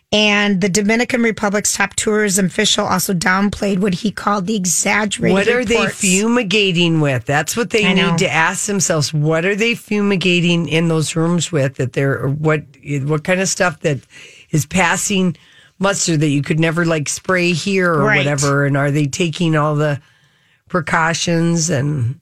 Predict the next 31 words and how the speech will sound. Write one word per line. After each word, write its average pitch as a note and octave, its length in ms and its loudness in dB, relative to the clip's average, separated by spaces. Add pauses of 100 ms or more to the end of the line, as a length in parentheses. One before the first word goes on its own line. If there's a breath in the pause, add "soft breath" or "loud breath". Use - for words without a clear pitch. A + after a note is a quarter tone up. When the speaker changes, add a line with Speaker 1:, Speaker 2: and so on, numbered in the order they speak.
Speaker 2:
you E3+ 180 2
know? C#3+ 300 0 (800 loud breath)
Speaker 1:
Well, C#4+ 280 2
it G#3+ 140 -2
doesn't, B3 300 0
it A#3 140 -2
se-, C4 260 0
sounds C4+ 240 0
like B3+ 160 -4
the G3 160 -2 (100)
Caribbean G#3 480 0 (220)
Board F#3+ 220 0
of F3 80 -4
Tourism G3 460 0
is F3+ 100 0
still F#3+ 220 -2
fighting F3+ 380 2
it G3 140 0
because F#3 240 -2
they F3+ 120 2
went F#3+ 160 2
on F#3+ 140 2
to F3+ 60 0
say F#3 240 0
it's F#3 200 -2
not A#3 220 2
true C#4 260 0
that G3+ 180 0
there've F#3 200 -2
been F#3 160 0
an F#3 120 0